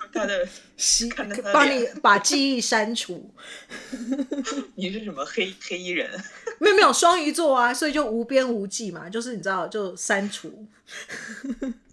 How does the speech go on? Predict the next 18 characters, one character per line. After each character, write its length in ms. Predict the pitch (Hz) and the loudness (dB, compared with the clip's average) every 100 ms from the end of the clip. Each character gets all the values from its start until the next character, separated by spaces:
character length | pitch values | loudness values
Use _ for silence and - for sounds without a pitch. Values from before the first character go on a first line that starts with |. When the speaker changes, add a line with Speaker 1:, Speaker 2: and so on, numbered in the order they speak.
| - - - - - | -20 -20 -20 -20 -20
Speaker 1:
对， 160 | - 139 | -18 -4
倒， 260 | 180 160 - - | 0 0 -4 -2
倒 140 | 190 | 0
也 100 | 160 | 0
对。 320 | - 151 113 _ _ - - - - | 0 -4 -4 _ _ -18 -10 -8 -4
对， 120 | 440 | -2
我 180 | 285 170 | -2 -4
这 160 | 277 302 | -4 -6
个 220 | 208 - - | -8 -12 -10
怪 260 | 339 277 | -4 -4
点， 160 | 202 - - - | -4 -10 -16 -14
我 100 | 147 | -14
刚 240 | 147 220 214 | -10 -12 -12
才 220 | 165 190 | -12 -8
想 280 | - 117 - | -8 -8 -12
了 80 | |
半 220 | - 185 - | -14 -12 -10
天 400 | 196 196 208 | -10 -10 -12